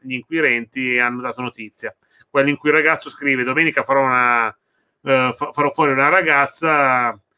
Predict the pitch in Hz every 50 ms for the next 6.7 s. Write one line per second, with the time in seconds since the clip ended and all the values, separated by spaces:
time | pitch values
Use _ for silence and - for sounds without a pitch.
0 | _ _ _ 135 143 160 147 - - 156 147 139 120 131 120 - - 151 147 139
1 | 135 139 135 127 - - 160 160 156 - 151 131 123 127 127 131 135 143 147 147
2 | 147 143 147 143 143 143 139 143 139 139 135 - 143 131 123 117 113 - _ _
3 | _ _ _ _ _ _ - 147 139 131 131 131 131 143 147 143 - - 123 117
4 | - - 139 117 113 135 139 139 135 135 127 120 113 110 110 107 - 131 131 120
5 | 127 127 127 127 120 117 113 113 120 135 131 117 110 107 107 _ - 117 110 _
6 | _ _ - - 110 117 117 120 110 113 107 104 131 156